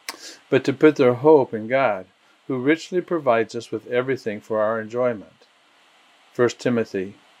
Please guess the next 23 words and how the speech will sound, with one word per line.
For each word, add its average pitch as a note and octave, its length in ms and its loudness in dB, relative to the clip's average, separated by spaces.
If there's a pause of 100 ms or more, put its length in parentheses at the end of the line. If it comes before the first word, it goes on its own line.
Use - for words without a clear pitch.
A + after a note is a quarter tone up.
(260)
six - 320 -4
seventeen. G2 680 -2 (1600)
So, D#3+ 360 4 (120)
as D3 200 -2
we G3+ 100 -4
go F#3+ 260 2
through E3 260 0
this E3 200 -2
season C#3 560 0
of G#2 220 -6 (120)
the C3 80 -16
coronavirus, B2+ 1700 0 (1600)
we D#3 180 10
will D#3 140 6
find D#3 400 2
many, F#3 480 -6 (100)
many D#3+ 320 -6
inconveniences C3 1120 -12
and A#2 140 -16
irritations A#2+ 720 -8
with A#2 180 -20
each B2 140 -14
step, A2+ 480 -6